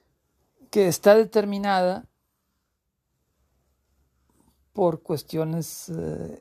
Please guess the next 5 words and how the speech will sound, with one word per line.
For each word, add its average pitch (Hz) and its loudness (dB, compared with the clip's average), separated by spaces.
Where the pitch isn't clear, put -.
evolutivas 156 -4
que 147 -2
le 147 -4
permiten 156 -6
a, 147 -6